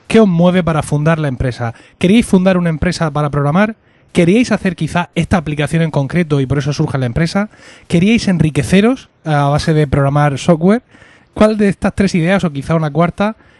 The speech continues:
es la que primero, la que motiva el, el que todo esto esté en marcha? José.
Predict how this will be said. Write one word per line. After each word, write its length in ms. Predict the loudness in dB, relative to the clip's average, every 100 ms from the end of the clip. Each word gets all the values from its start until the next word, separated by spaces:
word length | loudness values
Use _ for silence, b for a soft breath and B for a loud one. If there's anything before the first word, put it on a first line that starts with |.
| b -2
es 100 | 0
la 200 | 2 0
que 140 | -2
primero, 800 | 0 2 4 4 4 2 -2 -6 -4
la 220 | -2 0
que 120 | 2
motiva 520 | 2 2 2 2 -2 -2
el, 400 | -2 -2 -8 -8
el 160 | -8 -4
que 100 | 2
todo 220 | 4 4
esto 140 | 0
esté 160 | -4 -4
en 60 |
marcha? 540 | -4 -6 -8 -12 -12 -14
José. 360 | -8 -4 -4